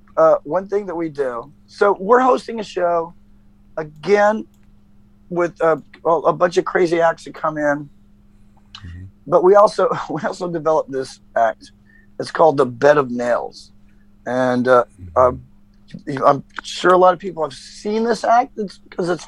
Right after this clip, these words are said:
Speaker 1: it's a very old act. And, um, basically,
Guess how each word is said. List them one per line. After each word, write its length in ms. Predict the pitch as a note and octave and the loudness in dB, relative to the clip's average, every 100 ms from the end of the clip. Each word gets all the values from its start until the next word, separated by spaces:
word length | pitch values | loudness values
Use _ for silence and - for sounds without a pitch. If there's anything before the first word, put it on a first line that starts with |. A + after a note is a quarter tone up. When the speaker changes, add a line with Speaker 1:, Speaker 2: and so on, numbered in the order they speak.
| - | -2
Speaker 1:
it's 180 | F#3 E3 | -2 0
a 40 | |
very 260 | F#3 G#3 G#3 | 2 4 6
old 280 | E3+ F3+ | 4 4
act. 340 | A#2+ C3+ C3+ _ _ _ - _ _ - _ | 4 2 2 _ _ _ -20 _ _ -20 _
And, 460 | C#3+ D3+ D3+ D3+ D3 | 2 4 4 0 -2
um, 460 | D#3+ D3+ D#3 D3+ C#3 _ _ _ _ _ _ - - _ - | -2 0 -2 -6 -18 _ _ _ _ _ _ -20 -20 _ -14
basically, 840 | E3+ F#3 G3 F3+ E3 D#3 D3+ D#3 | -8 -8 -8 -8 -4 -4 -4 -8